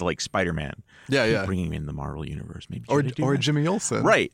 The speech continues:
Speaker 1: Or, yeah, just, like,
Speaker 2: Yeah.
Speaker 1: sort of, uh, you know, "Hey, this is all fun and neat, and
Speaker 2: Mm-hmm.
Speaker 1: I just got my powers, and,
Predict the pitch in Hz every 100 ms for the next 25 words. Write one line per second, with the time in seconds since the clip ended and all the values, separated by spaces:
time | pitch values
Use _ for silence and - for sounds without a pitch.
0 | - 202 214 208 135 202 196 180 139 -
1 | 180 170 143 131 120 110 - 156 98 110
2 | 190 190 135 175 180 147 135 131 - 131
3 | 147 131 101 127 175 104 92 110 123 151
4 | - 135 117 110 113 120 139 151 123 90
5 | 80